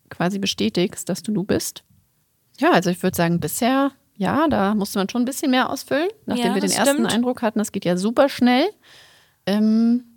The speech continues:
Speaker 1: also haltet euren Perso und eure Steueridentifikationsnummer bereit, falls ihr ein Tagesgeldkonto eröffnen wollt.
Speaker 2: Yes.
Speaker 1: Ich glaub, das mit dem Perso kommt ja noch, ne? Den brauchten wir jetzt gerade noch gar nicht.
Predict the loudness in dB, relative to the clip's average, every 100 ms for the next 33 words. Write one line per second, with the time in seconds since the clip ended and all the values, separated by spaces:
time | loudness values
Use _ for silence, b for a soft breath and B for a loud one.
0 | _ -8 -6 -2 0 0 -2 -6 -4 -4
1 | -6 -4 -2 0 0 -2 -2 -2 -2 -2
2 | -2 0 0 0 0 -4 -6 0 2 2
3 | 0 -2 2 2 2 -2 -6 -6 -6 -2
4 | 0 2 0 -2 -2 0 0 0 0 -2
5 | -6 0 2 2 -2 -4 0 0 0 -2
6 | -4 0 0 0 -2 -6 -4 -6 -4 -6
7 | -8 -12 -8 -6 -6 -10 _ b b b
8 | b b -10 -2 0 0 -2 b b b
9 | b b b _ _ _ _ _ -8 -4
10 | -2 0 2 4 4 6 4 2 2 2
11 | 2 -2 0 2 2 2 0 0 -4 -4
12 | -4 0 0 0 0 2 2 0